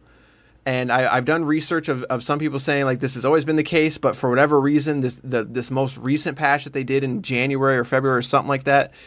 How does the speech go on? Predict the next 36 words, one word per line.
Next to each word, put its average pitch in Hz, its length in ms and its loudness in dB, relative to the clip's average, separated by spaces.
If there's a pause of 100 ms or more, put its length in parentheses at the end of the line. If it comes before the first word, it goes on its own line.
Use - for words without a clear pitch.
(520)
and 117 440 0 (720)
it 135 140 4
just, 135 280 -2
it, 139 220 2
it's 139 160 0
even 117 280 0
worse 143 300 2
now. 151 240 4
And 123 160 0
Bungie 147 320 2
has 127 180 2
basically 135 600 0
just, 123 320 -4 (640)
or 123 120 0
three 151 160 2
four 139 160 2
three 147 160 2
has 135 100 0
basically 135 300 2
just 123 160 -10
been 123 100 -4
like, 123 160 0
"Ah, 143 180 4
I 156 40 4
don't 151 100 4
know, 131 200 0 (120)
like, 127 320 -6
or, 73 480 -12 (300)
there's 135 180 2
no 160 140 6
plans 170 280 2
to 127 80 -4
fix - 300 -2
it, 180 240 -2
apparently." 175 640 0 (540)
And 123 480 0